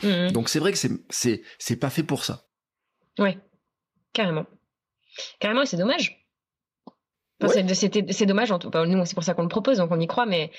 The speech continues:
Speaker 1: c'est, j'ai entendu tellement de podcasteurs, euh, qui me disaient, « Ouais, je sais pas qui m'écoute. »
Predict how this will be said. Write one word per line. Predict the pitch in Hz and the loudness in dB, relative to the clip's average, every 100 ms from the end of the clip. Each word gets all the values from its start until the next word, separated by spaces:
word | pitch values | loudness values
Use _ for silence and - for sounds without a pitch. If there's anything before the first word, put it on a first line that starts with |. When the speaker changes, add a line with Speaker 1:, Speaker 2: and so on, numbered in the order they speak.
| - - - | -16 -16 -18
Speaker 1:
c'est, | - - 165 160 160 156 151 85 64 - - - - - - _ _ 196 | -6 0 4 4 4 4 2 -2 -4 -4 -4 -6 -12 -16 -20 _ _ -2
j'ai | 185 202 | 2 4
entendu | 208 220 226 | 4 2 2
tellement | 262 254 277 | 2 4 2
de | |
podcasteurs, | 226 202 202 196 254 262 - - - - | 0 0 -2 0 -2 -2 -10 -18 -12 -2
euh, | 185 170 165 | 0 2 0
qui | 165 | 0
me | 175 | 0
disaient, « | 180 185 | 2 4
Ouais, | 202 208 | 4 4
je | 170 | 0
sais | 170 | 0
pas | 185 | -2
qui | 185 190 | 2 2
m'écoute. » | 170 - - - | 2 -2 -6 -10